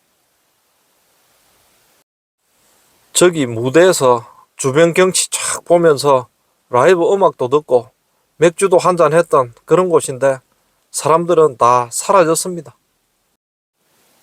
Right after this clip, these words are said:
여기 온천탕은 영업 중입니다.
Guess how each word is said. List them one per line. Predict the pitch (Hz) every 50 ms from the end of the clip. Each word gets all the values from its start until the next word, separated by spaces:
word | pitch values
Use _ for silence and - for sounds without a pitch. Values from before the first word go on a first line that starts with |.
| _ 175
여기 | 190 226 202 180 165
온천탕은 | - - 127 135 139 131 - - 180 175 170 - 202 202 185 147 127 123 117 110 107 - - 143
영업 | 175 196 196 170 135
중입니다. | - - 202 196 180 147 127 110 107 107 104 104 - - -